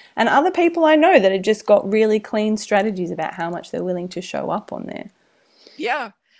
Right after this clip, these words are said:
Speaker 2: Very, like, and that's the beauty of, like, having that clean strategy. And again, you don't have to go off social media,
Speaker 1: No.
Speaker 2: but you can start leveraging, um, other better opportunities to get you more sales and to make sure that you are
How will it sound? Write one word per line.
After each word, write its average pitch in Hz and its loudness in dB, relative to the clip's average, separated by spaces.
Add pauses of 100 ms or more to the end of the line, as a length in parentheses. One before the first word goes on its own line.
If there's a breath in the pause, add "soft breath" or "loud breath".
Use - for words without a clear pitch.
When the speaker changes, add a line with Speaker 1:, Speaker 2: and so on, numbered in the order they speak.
(120)
Speaker 2:
Very, 285 0
like, 233 -4
and 214 -6
that's 262 -6
the 269 -12
beauty 220 -12
of, 185 -8
like, 185 -12
having 202 -10
that 185 -6
clean 185 -18
strategy. 202 -10 (360 loud breath)
And 269 -4
again, 294 -2
you 247 -10
don't 311 -4
have 294 -6
to 247 -12
go 220 -4
off 202 -6
social 226 -12
media, 196 -6
Speaker 1:
No. 175 -16
Speaker 2:
but 214 -6
you 262 -10
can 269 -12
start 240 -2
leveraging, 214 -8 (400 soft breath)
um, 185 -4 (160)
other 233 -2 (160)
better 240 -6
opportunities 202 -10
to 196 -12
get 190 -10
you 185 -14 (180)
more 185 -18
sales - -12
and 208 -10
to 247 -12
make 226 -8
sure 403 -8
that 277 -6
you 202 -12
are 185 -2